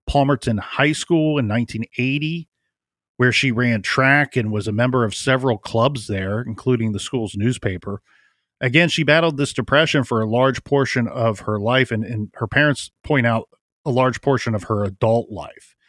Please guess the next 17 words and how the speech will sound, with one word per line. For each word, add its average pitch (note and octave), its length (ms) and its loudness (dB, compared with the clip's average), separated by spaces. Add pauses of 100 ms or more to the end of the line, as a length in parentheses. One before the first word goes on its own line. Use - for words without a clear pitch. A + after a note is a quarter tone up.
(260)
And B2+ 160 2
she F3 160 2
would F3 140 2
regularly D3 600 2
seek C3+ 380 -6
help C3+ 480 0 (140)
and A2+ 100 -2
assistance C3 580 -4
for C#3 180 -2
this. C3+ 420 -2 (840)
The B2+ 100 4
trauma F3+ 480 2
came C3+ 300 2
from A#2 640 0 (380)
a A#2+ 80 -2
situation A#2+ 680 2
when A2+ 240 0